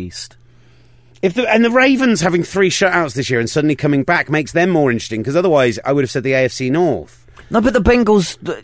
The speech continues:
Speaker 1: you know, beat, going to Mile High and beating the Broncos.
Speaker 2: Oh, the terrible Broncos.
Speaker 1: I know, but
Speaker 2: All right, we,
Speaker 1: it's
Speaker 2: we'll s-
Speaker 1: gotta be the East. The Bills, what the, what they did with Nathan, Nate Peterman, the Dolphins, the Cutler experiment, and the Jets are still really Jetsy.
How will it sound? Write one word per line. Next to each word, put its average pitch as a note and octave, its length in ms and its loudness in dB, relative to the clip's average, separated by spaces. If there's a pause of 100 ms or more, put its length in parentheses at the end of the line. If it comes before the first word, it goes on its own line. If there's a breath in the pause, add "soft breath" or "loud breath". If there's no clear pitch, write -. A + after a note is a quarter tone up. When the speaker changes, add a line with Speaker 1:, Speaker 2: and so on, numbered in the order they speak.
Speaker 1:
you F3+ 140 0
know, F#3 100 4
beat, F3+ 320 0
going F#3+ 220 2
to F3+ 140 -2
Mile F3 220 4
High F3 180 4
and E3+ 140 2
beating E3+ 240 2
the D#3 60 2
Broncos. F3 760 0
Speaker 2:
Oh, D#2+ 200 -10
the C#2 100 -18
terrible F2 560 -10
Broncos. C#2+ 640 -16
Speaker 1:
I F#3 100 0
know, A3+ 240 4
but F#3 280 2 (140)
Speaker 2:
All A#2 100 0
right, A#2+ 260 2
we, D3+ 140 2
Speaker 1:
it's - 80 -10
Speaker 2:
we'll F4+ 140 4
s- - 80 2
Speaker 1:
gotta D#4 160 4
be D#4 140 6
the C4 80 2
East. C#4+ 420 2
The A3 60 2
Bills, B3 440 2 (260 loud breath)
what F#3 560 -2
the, G#3+ 80 2
what A3+ 200 2
they A3 100 2
did F#3 180 0
with F3 140 0
Nathan, F#3 360 0 (100)
Nate G3 260 0
Peterman, F#3+ 440 2 (300 soft breath)
the E3+ 140 2
Dolphins, G3 560 2
the D3+ 180 0
Cutler E3+ 420 2
experiment, F3 640 2
and D#3 80 2
the D3 80 4
Jets C#3+ 320 -2
are D#3 60 -4
still D#3+ 240 0
really D3 240 2
Jetsy. B2 580 -2